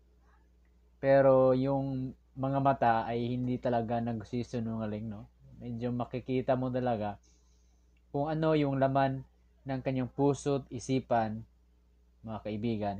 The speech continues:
Kaya, Father, ah, sana ay, ah, kasi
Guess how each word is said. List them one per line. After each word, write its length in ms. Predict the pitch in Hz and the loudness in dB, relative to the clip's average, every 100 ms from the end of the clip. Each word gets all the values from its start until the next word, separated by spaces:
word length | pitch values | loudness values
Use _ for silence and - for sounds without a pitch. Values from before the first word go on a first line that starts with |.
| 104 | -4
Kaya, 240 | 113 107 - _ _ _ _ _ _ _ _ _ _ _ _ _ _ _ _ _ _ - | -2 -2 -6 _ _ _ _ _ _ _ _ _ _ _ _ _ _ _ _ _ _ 2
Father, 560 | 143 156 180 180 185 - | 6 10 10 10 6 -2
ah, 640 | 117 110 107 104 104 101 92 | -8 -6 -6 -6 -8 -10 -8
sana 560 | 110 127 123 127 127 110 | 0 0 2 0 -2 -4
ay, 480 | 107 101 101 98 95 | -6 -8 -8 -10 -14
ah, 240 | 90 87 90 - - _ _ _ _ _ _ | -16 -18 -20 -20 -20 _ _ _ _ _ _
kasi 180 | 135 147 | -2 0